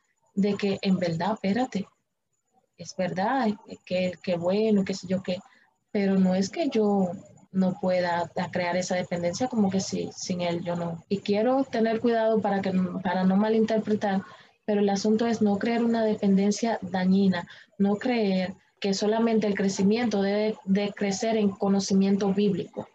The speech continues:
Yo puedo tener un devocional con el novio, yo puedo leer un libro, pero es, eh, del dicho al trecho hay un,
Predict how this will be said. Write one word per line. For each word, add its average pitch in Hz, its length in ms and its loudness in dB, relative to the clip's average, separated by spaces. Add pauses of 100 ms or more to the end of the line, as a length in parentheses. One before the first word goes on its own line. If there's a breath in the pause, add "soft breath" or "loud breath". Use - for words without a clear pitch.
(280)
Yo 190 120 0
puedo 214 220 2
tener 220 320 2
un 220 100 4
devocional 196 680 0
con 226 220 2
el 214 80 4
novio, 196 400 4 (260 loud breath)
yo 190 220 -2
puedo 202 320 0
leer 185 300 0
un 196 220 4
libro, 196 460 2 (320 loud breath)
pero 190 220 0
es, 208 240 0
eh, 208 280 0
del 196 320 0
dicho 220 280 0
al 247 100 0
trecho 196 360 -2
hay 196 120 2
un, 196 240 2